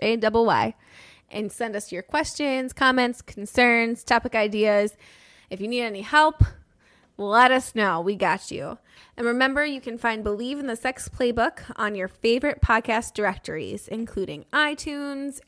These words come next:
Apple Podcasts, Spotify, Google Play, Stitcher, Luminary, and TuneIn.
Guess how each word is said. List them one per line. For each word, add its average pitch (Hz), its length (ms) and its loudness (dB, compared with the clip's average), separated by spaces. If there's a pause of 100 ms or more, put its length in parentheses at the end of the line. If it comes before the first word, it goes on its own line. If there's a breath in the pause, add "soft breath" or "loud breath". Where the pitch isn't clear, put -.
Apple 240 260 0
Podcasts, 214 880 -2
Spotify, 202 840 2
Google 330 260 -2
Play, 269 580 0
Stitcher, 247 840 0
Luminary, 226 680 -2
and 208 200 -6
TuneIn. 208 580 -10